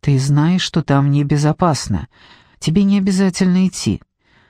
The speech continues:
Я привстала на цыпочки, поцеловала его в щеку. «Я вернусь. Ты даже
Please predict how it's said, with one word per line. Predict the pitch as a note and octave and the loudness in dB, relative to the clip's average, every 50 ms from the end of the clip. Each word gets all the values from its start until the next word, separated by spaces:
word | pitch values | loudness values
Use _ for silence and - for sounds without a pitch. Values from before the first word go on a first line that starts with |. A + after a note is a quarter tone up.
| _ _ _ _ _ | _ _ _ _ _
Я | - G3 A3 | 0 0 0
привстала | G#3+ - G3+ G3 D#3+ - - - G3 F3+ F3 E3+ E3 | 2 2 0 0 0 -2 -4 0 0 2 2 2 2
на | D#3+ D#3+ D#3+ D#3 | 2 2 0 0
цыпочки, | - - A#3 G3+ - E3 - - - F3 | 0 0 -2 0 0 -2 -2 -2 -4 -4
поцеловала | - E3+ D#3+ - - E3+ E3 F3 G3 F#3+ F#3+ | -2 -2 -2 0 0 0 2 2 2 2 2
его | G3 F#3 F3 F3+ | 0 0 0 0
в | E3 | -2
щеку. | - - - D3+ C3 A2 - - G#2 F#2+ - _ _ _ _ _ _ _ _ _ _ | -4 -2 0 0 0 0 0 0 -2 -2 -2 _ _ _ _ _ _ _ _ _ _
«Я | - G3+ A3+ | -2 0 2
вернусь. | A3 G#3 F#3+ F3 E3+ E3+ D#3 - - - - _ _ - - - - | 2 2 2 2 2 2 0 -2 -6 -12 -16 _ _ -20 -20 -18 -2
Ты | - G#3 | 0 2
даже | F#3+ A3+ A3 F#3+ G#3 G#3+ G3+ | 4 4 2 4 2 0 0